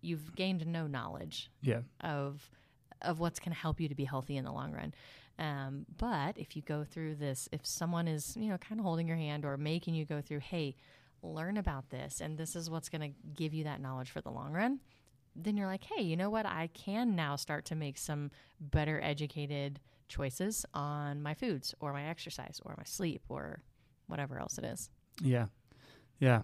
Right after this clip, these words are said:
Speaker 2: So, I, I mean, some of the, uh, as kind of, as I was re-, redoing the course to, to make it more kind of a structured flow, you know, there are some harder topics in there, you know, like understanding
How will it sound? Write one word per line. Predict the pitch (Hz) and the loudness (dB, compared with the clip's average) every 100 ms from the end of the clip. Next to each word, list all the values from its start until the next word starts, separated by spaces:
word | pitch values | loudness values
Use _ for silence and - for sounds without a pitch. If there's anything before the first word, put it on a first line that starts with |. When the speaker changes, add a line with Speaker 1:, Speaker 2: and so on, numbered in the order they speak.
| - | 2
Speaker 2:
So, | - 139 | 8 8
I, | 147 | 10
I | |
mean, | 175 165 | 6 6
some | - 196 | 8 10
of | 156 | 12
the, | 117 - - - | 10 8 -4 0
uh, | 139 127 | 4 6
as | 131 123 | 6 4
kind | - 127 | 6 6
of, | 110 123 | 6 8
as | 127 | 10
I | 113 | 12
was | 110 107 | 12 10
re-, | 120 113 127 | 8 8 6
redoing | 127 117 117 110 | 6 8 8 4
the | 104 | 2
course | - 110 107 - - | 0 2 2 -2 0
to, | 110 104 - - | 4 4 2 0
to | 113 | 4
make | 107 | 4
it | - | 2
more | 120 110 104 107 - - - | 2 4 2 0 -10 -20 -2
kind | 117 | 2
of | 104 | 4
a | 98 107 - - | 4 2 -6 -14
structured | - 113 107 113 - | 4 6 6 4 4
flow, | 117 110 110 - - - - - - - - - | 8 10 8 4 -10 -18 -18 -20 -20 -20 -20 2
you | - | 10
know, | 131 | 12
there | 131 135 | 12 12
are | 127 | 12
some | 120 113 - | 10 6 4
harder | 127 123 | 4 6
topics | 110 117 120 113 - | 8 8 8 6 4
in | 107 | 2
there, | 104 104 104 - - - - - | 4 2 2 -4 -14 -20 -6 2
you | 117 | 4
know, | 104 104 | 6 6
like | 113 - | 4 6
understanding | 131 123 113 - 113 107 104 104 | 6 8 6 6 8 8 8 4